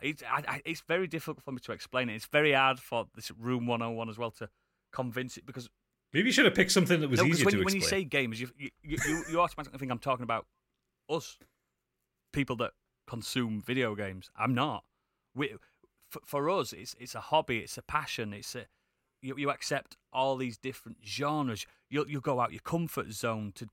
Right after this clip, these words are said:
Speaker 1: to try different things because, uh, someone else that's like-minded, like you, has said, "Why don't you try this?" Like, do you think someone that's prestiged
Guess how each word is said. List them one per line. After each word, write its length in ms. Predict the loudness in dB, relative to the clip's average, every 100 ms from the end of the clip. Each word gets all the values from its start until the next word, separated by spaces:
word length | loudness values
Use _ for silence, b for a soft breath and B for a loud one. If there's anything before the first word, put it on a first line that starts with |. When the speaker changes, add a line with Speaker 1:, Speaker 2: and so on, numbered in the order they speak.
| _ _
Speaker 1:
to 80 | -12
try 260 | -6 -4 -4
different 340 | -6 -12 -14
things 320 | -8 -4 -4
because, 380 | -6 -8 -8 -10 _ _ _ _ -10
uh, 60 |
someone 360 | -4 0 0 2
else 160 | 0 -2
that's 160 | -4
like-minded, 480 | -2 -2 -2 -2 -4
like 160 | -6 -4
you, 80 |
has 140 | -6 -8
said, 200 | -12 -14 _ _ -10
"Why 160 | -4
don't 140 | -4 -4
you 80 | -8
try 340 | -6 -4 -4
this?" 380 | -6 -8 -10 -16 _ -2
Like, 220 | -2 -2 -8
do 140 | -4
you 20 |
think 300 | -2 -2 -4
someone 260 | -6 -4 -4
that's 140 | -6
prestiged 720 | -8 -8 -6 -8 -8 -10 -14